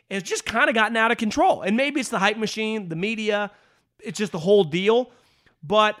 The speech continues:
like, a lot of these quarterbacks just aren't gonna be good because we've seen it for my entire life. The majority of quarterbacks in the N F L are probably average to below.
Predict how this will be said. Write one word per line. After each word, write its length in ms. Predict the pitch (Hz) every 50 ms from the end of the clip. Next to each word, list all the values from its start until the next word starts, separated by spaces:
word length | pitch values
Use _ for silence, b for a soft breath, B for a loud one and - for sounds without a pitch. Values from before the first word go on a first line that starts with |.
| - _
like, 240 | 202 220 214 - -
a 80 | - 214
lot 280 | 220 226 233 262 294 349
of 80 | 320
these 160 | 285 294 240
quarterbacks 460 | - - 254 294 294 254 254 214 202 -
just 220 | - 202 175 - - _ _
aren't 240 | 180 196 240 226 226
gonna 160 | 214 220 214
be 100 | 196 202
good 260 | 170 226 285 330 320 - - _ _ _ _ _ _ _ _ _ _ -
because 260 | 190 190 262 262 202
we've 200 | 208 247 247 196
seen 220 | - 277 285 285
it 100 | 285 269
for 300 | - - 233 233 220 214 -
my 180 | 220 220 233 262
entire 340 | 262 233 254 277 285 277 262
life. 420 | 269 311 359 320 - - - - _ _ _ _ _ _ _
The 80 | 175 214
majority 540 | 247 254 190 147 139 208 254 285 302 294 285
of 120 | 269 190
quarterbacks 600 | - 214 254 269 254 240 226 214 214 208 214 - - -
in 160 | 247 247 240
the 140 | 240 233 233
N 80 | 226
F 140 | 220 - -
L 320 | 240 240 226 214 214 - -
are 160 | 175 180 190
probably 400 | 185 - 202 220 220 214 214 -
average 400 | - 170 180 190 185 214 190 170
to 80 | 175 202
below. 420 | 190 214 226 269 302 277 - -